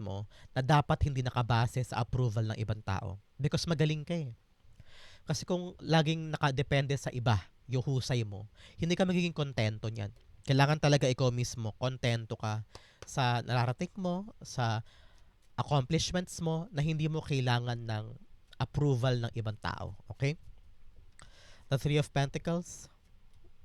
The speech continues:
The Queen of Wands, yes. Confidence is your key. Confidence, confidence, confidence. Tiwala sa sarili, self-esteem, pananalig sa sarili, thinking positive. If you can do it on your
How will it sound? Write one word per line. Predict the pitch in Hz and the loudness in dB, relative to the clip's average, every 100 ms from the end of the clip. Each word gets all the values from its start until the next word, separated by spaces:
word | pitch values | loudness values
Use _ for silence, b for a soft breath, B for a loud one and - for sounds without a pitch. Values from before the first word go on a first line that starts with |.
| - - - 220 220 - - - - b b 151 | -20 -20 -20 -20 -20 -20 -20 -20 -20 b b -2
The | 151 | 0
Queen | 165 147 | 2 4
of | 131 - | 2 2
Wands, | 160 90 - | -2 -2 -8
yes. | - - | -6 -8
Confidence | - 156 156 - 160 151 156 - | -2 0 2 2 2 4 0 -6
is | 123 - | -8 -6
your | 120 | -6
key. | - - 113 98 - - _ | -8 -12 -14 -14 -20 -20 _
Confidence, | - 143 147 165 151 151 | 2 2 2 -2 -2 -6
confidence, | - 120 113 - 113 110 | -8 -6 -4 -6 -8 -10
confidence. | - 104 98 - - - - B B B | -8 -8 -6 -10 -12 -16 -20 B B B
Tiwala | 143 147 143 156 | 2 8 8 8
sa | 143 | 4
sarili, | 156 147 139 147 160 - | 2 2 2 2 -2 0
self-esteem, | 151 131 - - - 165 165 170 175 180 B B B B | 2 2 0 -6 -2 0 0 -2 -8 -14 B B B B
pananalig | 147 151 139 131 131 | 0 4 4 4 2
sa | 135 143 | 0 0
sarili, | 147 156 160 165 - | 0 0 -2 -4 -2
thinking | 156 147 139 | 0 2 0
positive. | - 139 131 127 139 127 117 - B B | 2 4 4 2 0 0 -2 -12 B B
If | 147 - | 0 2
you | |
can | 156 165 147 | 4 4 6
do | 156 | 4
it | 165 - - | 2 -2 -2
on | 139 | 0
your | 147 | 0